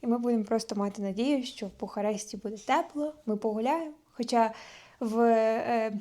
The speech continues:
прогнозі погоди дощ, але... Надія на краще завжди залишається. Тому приємного вам перегляду. Сподіваюсь, ця поїздка буде класною, насиченою, і вам буде цікаво дивитися цей влог. Ось такий в мене аутфіт в дорогу. Мій тоненький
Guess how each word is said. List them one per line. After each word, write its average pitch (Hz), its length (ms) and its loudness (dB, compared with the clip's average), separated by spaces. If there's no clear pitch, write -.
прогнозі 240 400 2
погоди 220 340 -2
дощ, 302 520 0
але... 233 360 4
Надія 240 340 4
на 302 120 0
краще 277 420 -2
завжди 233 400 0
залишається. 214 680 -6
Тому 240 560 0
приємного 240 440 2
вам 214 200 0
перегляду. 233 460 0
Сподіваюсь, 226 460 4
ця 226 120 -10
поїздка 226 360 -4
буде 220 200 -4
класною, 220 600 -2
насиченою, 208 680 -4
і - 60 -4
вам 302 220 6
буде 254 180 -2
цікаво 220 360 -4
дивитися 208 420 -8
цей 214 140 -10
влог. 220 260 -10
Ось 247 160 -2
такий 240 380 -2
в 208 100 -10
мене 220 560 -2
аутфіт 214 800 -6
в - 120 -20
дорогу. 220 640 -6
Мій 247 340 4
тоненький 220 500 0